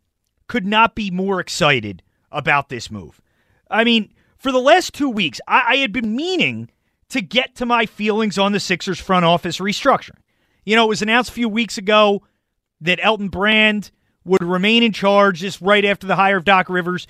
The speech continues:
Then they were going to bring in, um, Peter Dinwiddie an executive from the Indiana Pacers, and another scout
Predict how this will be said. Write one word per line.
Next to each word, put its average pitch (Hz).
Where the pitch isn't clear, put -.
Then 220
they 220
were 208
going 214
to 202
bring 208
in, 208
um, 165
Peter 240
Dinwiddie 220
an 190
executive 202
from 214
the 208
Indiana 202
Pacers, 185
and 190
another 196
scout 208